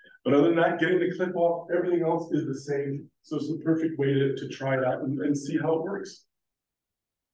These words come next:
Uh, does there, I guess it's pretty warm outside still. I guess, uh, maybe I'll, maybe I'll do the, the little bit of the talking here, and then we can go outside to the actual spraying, 'cause it might be hotter there.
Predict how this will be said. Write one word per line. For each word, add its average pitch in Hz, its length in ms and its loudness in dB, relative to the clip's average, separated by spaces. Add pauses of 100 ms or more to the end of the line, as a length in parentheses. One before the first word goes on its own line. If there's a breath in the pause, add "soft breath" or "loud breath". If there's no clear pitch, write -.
(540)
Uh, 147 340 4
does 170 220 2
there, 185 420 -2 (220)
I - 100 -18
guess 170 140 -14
it's 170 120 -16 (100)
pretty 220 180 -12
warm 113 200 -8
outside - 360 -14
still. 92 260 -12
I 147 80 -14
guess, 143 160 -8
uh, 139 80 -4
maybe 160 240 0
I'll, 156 220 0 (240)
maybe 180 140 2
I'll 226 140 4
do 208 120 -6
the, - 280 -6 (140)
the 156 80 -4
little 185 220 0
bit 196 140 0
of 180 120 -4
the 175 80 -8
talking 170 400 -8
here, 156 300 -4
and 143 100 -4
then 139 100 -4
we 139 120 -8
can - 80 -14
go 147 180 2
outside 135 340 -6
to 135 120 -12
the 123 120 -4
actual 120 280 -4
spraying, 120 340 -4
'cause 117 100 -6
it 123 60 -6
might 139 140 0
be 120 200 -4
hotter 117 220 0
there. 110 380 0